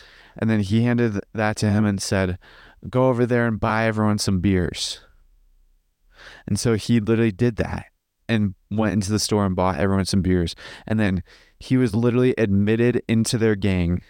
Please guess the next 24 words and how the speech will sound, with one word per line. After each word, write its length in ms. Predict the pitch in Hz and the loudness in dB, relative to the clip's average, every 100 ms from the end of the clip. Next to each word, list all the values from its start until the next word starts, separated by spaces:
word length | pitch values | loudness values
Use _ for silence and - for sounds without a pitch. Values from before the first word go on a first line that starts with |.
| _ _ _ _ _ _ _ _ _ _ _ _ _ _ | _ _ _ _ _ _ _ _ _ _ _ _ _ _
for 220 | - 113 | -6 -4
twenty 260 | - 104 95 | -2 -2 0
dollars. 560 | 85 69 - - - - _ _ _ _ _ _ _ _ _ _ _ _ | -2 -4 -8 -10 -12 -14 _ _ _ _ _ _ _ _ _ _ _ _
He 160 | - 104 | -6 -2
just 180 | 98 | -2
bought 280 | 90 98 95 | 0 -2 -2
them 120 | 95 | -2
some 200 | 87 90 | -2 -2
beers 360 | 82 85 78 - | 0 0 -2 -4
and 80 | 92 | -2
that's 220 | 90 - | -2 -2
it. 140 | - - _ _ _ _ _ _ _ _ _ _ _ _ _ _ - | -8 -10 _ _ _ _ _ _ _ _ _ _ _ _ _ _ -4
And 120 | 107 | 0
he 160 | 127 | 2
was 160 | 127 113 | 2 2
let, 260 | 110 101 - - | 0 0 -4 -2
like, 220 | 101 87 - | -2 -2 -4
out 300 | 92 - - _ - | -4 -4 -8 _ -8
just 320 | 101 107 92 | -2 -2 -2
for 100 | - | -2
that. 260 | 92 80 - _ _ _ _ _ _ _ _ _ _ _ _ _ _ _ _ _ _ _ _ _ _ _ _ | 0 -2 -6 _ _ _ _ _ _ _ _ _ _ _ _ _ _ _ _ _ _ _ _ _ _ _ _
Which 100 | 113 | -4
is 100 | 110 | -4
crazy 800 | - 71 120 156 127 85 - | -4 -6 -2 0 0 -2 -6